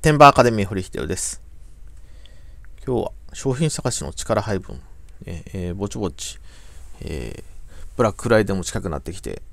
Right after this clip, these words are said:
えー、商品も売れやすくなってきてます。それで、商品探しなんですけど、まあ、ちょっと力配分がね、えー、効率悪いというか、えー、確率悪いというか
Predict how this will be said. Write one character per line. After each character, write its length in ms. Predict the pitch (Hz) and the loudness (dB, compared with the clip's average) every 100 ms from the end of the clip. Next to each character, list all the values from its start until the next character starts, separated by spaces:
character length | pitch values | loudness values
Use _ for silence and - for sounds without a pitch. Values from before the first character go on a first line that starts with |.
| - | -12
え 160 | - 78 | -6 -6
ー、 20 | |
商 220 | - 120 | -4 -4
品 220 | 113 113 95 | -4 -2 0
も 100 | 95 | 2
売 60 | |
れ 80 | 110 | 2
や 80 | 117 | 2
す 120 | - | 0
く 80 | 95 | -2
な 80 | 92 | -4
っ 40 | |
て 120 | - | -6
き 60 | - | -10
て 120 | - | -8
ま 140 | 80 - | -6 -6
す。 220 | - - - - - - - - - - - - | -8 -10 -18 -18 -16 -16 -16 -18 -16 -16 -16 -16
そ 260 | - - 113 | -12 -4 0
れ 140 | 117 | 0
で、 320 | 117 117 117 - - - - | 4 4 4 0 -14 -16 -14
商 240 | - 151 139 | -4 0 0
品 180 | 165 | 0
探 240 | 165 170 156 | 2 4 4
し 160 | - | 0
な 100 | 117 | 0
ん 60 | 95 | -2
で 80 | - | -2
す 100 | - | -4
け 120 | 85 | -2
ど、 260 | 95 85 - - - - - | -2 -4 -6 -14 -14 -14 -8
ま 20 | |
あ、 40 | - | 0
ち 80 | 202 | 0
ょ 20 | |
っ 40 | |
と 80 | - | 0
力 420 | - - - 220 | -2 2 8 8
配 240 | 190 226 240 | 6 2 0
分 180 | 151 104 | 0 -2
が 100 | 82 | -2
ね、 300 | 101 98 - - | -2 -4 -8 -10
え 260 | 92 80 | -6 -6
ー、 40 | 76 | -6
効 200 | - 147 | 0 2
率 280 | 170 - 151 | 2 0 2
悪 220 | 139 147 | 4 4
い 40 | 135 | 0
と 120 | 95 | -2
い 40 | |
う 60 | 78 | -4
か、 260 | - 73 - - - | 0 -2 -2 -12 -10
え 520 | 87 65 58 62 65 | -8 -8 -8 -10 -10
ー、 20 | |
確 240 | - - 127 | -10 -6 -2
率 240 | 127 - | -2 2
悪 220 | 120 117 | 4 6
い 60 | 113 | 4
と 120 | - | 0
い 60 | 80 | -6
う 60 | |
か 260 | - - - | -6 -6 -8